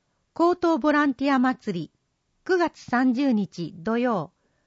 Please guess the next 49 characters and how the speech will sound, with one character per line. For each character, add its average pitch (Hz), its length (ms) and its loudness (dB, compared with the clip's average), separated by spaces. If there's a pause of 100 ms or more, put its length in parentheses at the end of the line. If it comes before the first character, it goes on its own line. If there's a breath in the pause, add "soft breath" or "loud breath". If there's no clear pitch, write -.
(160)
参 311 300 -2
加 302 120 -4
者 - 280 -4 (160)
ボ 233 100 0
ラ 302 140 0
ン 294 80 -2
テ 214 120 -6
ィ 185 80 -2
ア 165 60 -2
募 175 140 -4
集。 185 440 -6 (1400)
高 339 220 2
等 320 240 0
ボ 311 100 0
ラ 302 140 0
ン 302 100 -2
テ - 80 -8
ィ 285 100 0
ア 277 40 0
連 269 200 2
絡 269 280 -4
会 185 220 -4
と 165 260 -6 (420)
江 330 220 0
東 330 260 0
区 202 140 -4
社 240 160 -6
会 285 240 0
福 - 180 -8
祉 - 160 -14
協 240 220 0
議 202 120 -8
会、 170 320 -8 (520)
高 339 160 2
等 320 220 0
ボ 285 100 0
ラ 294 120 0
ン 285 100 -2
テ - 80 -8
ィ 277 80 0
ア 269 60 -4
セ 277 160 0
ン 240 100 0
タ 196 160 -2
ー - 40 -2
の 170 120 -4
共 208 240 -4
催 190 300 -6
で、 175 200 -6